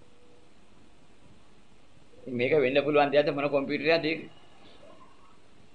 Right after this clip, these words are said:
නෑ සෝවාන් පුද්ගලයා හොයන්න තියෙන හොඳම කොම්පියුටරයක්. මත්පැන් වෙන් කරන්න හරි ලේසි.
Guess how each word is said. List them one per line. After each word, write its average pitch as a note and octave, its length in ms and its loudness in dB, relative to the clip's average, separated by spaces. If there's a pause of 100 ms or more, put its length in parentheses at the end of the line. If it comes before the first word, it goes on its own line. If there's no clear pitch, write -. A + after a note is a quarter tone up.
නෑ B2 160 -12
සෝවාන් B2 320 2
පුද්ගලයා C3 340 -2
හොයන්න B2+ 220 0
තියෙන D3 180 -4
හොඳම C3+ 240 -4
කොම්පියුටරයක්. G#2+ 580 -8 (1700)
මත්පැන් B2 400 -2
වෙන් B2+ 160 -4
කරන්න C3 200 -4
හරි B2+ 180 -6
ලේසි. B2 260 -4